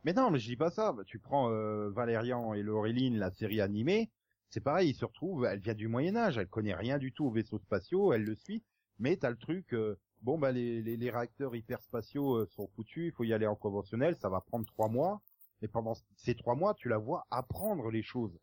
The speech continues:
Et, euh, donc l'ordinateur, euh, du vaisseau se termine par, euh, oui, c'est un génie qui comprend tout de la première fois, et donc, finalement, bah, elle maîtrise la technologie du, du, du je sais plus combienième siècle du futur, quoi. Et tu vois, j'aurais bien aimé un petit truc comme ça, mais c'est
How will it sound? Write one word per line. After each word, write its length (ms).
Et, 160
euh, 300
donc 200
l'ordinateur, 600
euh, 240
du 140
vaisseau 340
se 80
termine 340
par, 220
euh, 200
oui, 220
c'est 80
un 120
génie 300
qui 140
comprend 340
tout 340
de 120
la 120
première 340
fois, 260
et 100
donc, 180
finalement, 440
bah, 260
elle 120
maîtrise 440
la 100
technologie 600
du, 360
du, 280
du 160
je 80
sais 80
plus 140
combienième 520
siècle 360
du 120
futur, 420
quoi. 200
Et 400
tu 80
vois, 140
j'aurais 240
bien 160
aimé 180
un 120
petit 180
truc 220
comme 160
ça, 200
mais 200
c'est 100